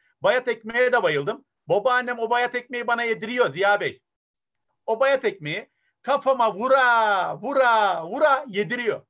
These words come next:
Niye biliyor musunuz? İlk önce buğular, yumuşatır. Onu da yiyemedik diyelim, yumurtalar, yumurtalı yapar. Onu da yiyemedik diyelim, yemin ederim çorbaya doğrar yine önüne getirir.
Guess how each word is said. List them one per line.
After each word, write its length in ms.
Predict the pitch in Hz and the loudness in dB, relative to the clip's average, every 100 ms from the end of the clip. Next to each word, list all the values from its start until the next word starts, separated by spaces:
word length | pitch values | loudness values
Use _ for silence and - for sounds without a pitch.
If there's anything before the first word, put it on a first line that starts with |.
| _ - | _ -12
Niye 300 | 233 254 208 | -4 -4 -4
biliyor 180 | 262 | -6
musunuz? 320 | 277 170 147 - | -6 -10 -14 -12
İlk 240 | 240 - | -12 -2
önce 260 | 247 240 202 | 0 0 -6
buğular, 420 | 240 240 240 - _ _ _ | -6 0 2 0 _ _ _
yumuşatır. 600 | 180 208 - 226 214 - _ _ _ _ - | -12 -10 -4 -2 -2 -4 _ _ _ _ -6
Onu 220 | 226 269 | -4 0
da 80 | 269 | 0
yiyemedik 460 | 254 240 247 220 - | 2 -2 -2 -4 -6
diyelim, 280 | 220 165 139 | -8 -10 -10
yumurtalar, 760 | 202 254 262 - 254 247 240 _ _ | -6 -2 -2 0 2 4 2 _ _
yumurtalı 460 | 170 202 180 233 247 | -8 -6 -2 0 0
yapar. 320 | 208 160 - _ _ _ - | 0 -2 -4 _ _ _ -6
Onu 200 | 226 302 | -4 -2
da 60 | 302 | -2
yiyemedik 480 | 277 277 269 240 233 | -2 -2 -2 -6 -10
diyelim, 300 | 254 285 _ _ 156 | -8 -8 _ _ -6
yemin 300 | 202 285 330 | -4 -2 -2
ederim 360 | 254 285 226 | 0 -2 -2
çorbaya 600 | - 226 262 277 294 302 | -2 2 2 4 4 4
doğrar 380 | 269 254 269 254 | 6 6 4 2
yine 140 | 220 240 | -2 -4
önüne 240 | 226 220 | -4 -4
getirir. 460 | 180 - - _ | -8 -8 -20 _